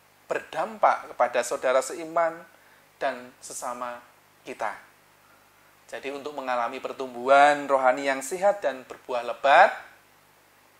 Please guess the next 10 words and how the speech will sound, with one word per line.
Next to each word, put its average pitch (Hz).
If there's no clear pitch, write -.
selain 139
merelakan 135
diri 151
untuk 185
dibentuk, 165
diproses 196
dan 123
dibersihkan, 196
serta 160
dimurnikan 180